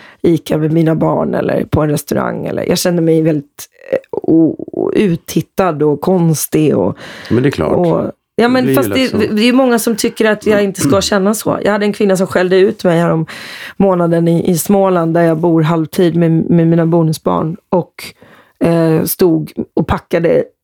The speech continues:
Speaker 1: eh, packade bilen, storhandlade utanför Lidl, tror jag, med alla kidsen liksom.
Speaker 2: Mm.
Speaker 1: Och hade kört i fem timmar och barnen är trötta och vi är på väg hem. Och,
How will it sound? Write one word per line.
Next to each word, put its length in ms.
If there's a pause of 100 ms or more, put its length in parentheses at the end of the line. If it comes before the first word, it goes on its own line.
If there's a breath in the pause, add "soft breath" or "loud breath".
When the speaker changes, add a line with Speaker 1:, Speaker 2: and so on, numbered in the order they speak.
Speaker 1:
eh, 120
packade 320
bilen, 500
storhandlade 1000 (280)
utanför 320
Lidl, 520
tror 200
jag, 100 (480 loud breath)
med 160
alla 200
kidsen 480
liksom. 460
Speaker 2:
Mm. 180
Speaker 1:
Och 100
hade 220
kört 360
i 80
fem 300
timmar 380
och 160
barnen 340
är 60
trötta 460
och 100
vi 60
är 40
på 120
väg 200
hem. 340
Och, 120